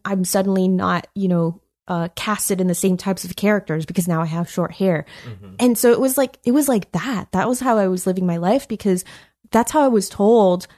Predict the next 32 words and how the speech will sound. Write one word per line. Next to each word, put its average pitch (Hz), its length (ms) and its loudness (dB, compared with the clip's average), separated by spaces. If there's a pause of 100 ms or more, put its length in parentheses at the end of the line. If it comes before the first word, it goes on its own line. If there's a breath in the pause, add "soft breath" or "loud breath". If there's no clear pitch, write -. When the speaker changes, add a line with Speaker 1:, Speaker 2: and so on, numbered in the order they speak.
(180 soft breath)
Speaker 1:
that 185 180 0
you 202 180 2
had 180 300 -2
to 170 400 -2
do 190 320 0
this, - 260 0
you 180 80 2
know, 175 80 0
you 190 160 2
had 208 180 -4
to 196 100 2
do 202 480 0 (460 soft breath)
it - 340 4
completely. 196 760 -2 (340)
And, 208 420 2 (440)
and 214 280 4 (120)
I 208 140 2
was 233 160 2
so 226 400 4
invested 180 840 0 (100)
in, 170 420 0 (100)
in 180 220 0
that 180 380 -2 (100)
career 180 680 0 (300 soft breath)
that 185 320 0
I 185 140 2
was 185 180 4
not 180 320 4
invested 165 640 -2
in 175 160 -4
my 156 140 -4
life 170 500 -2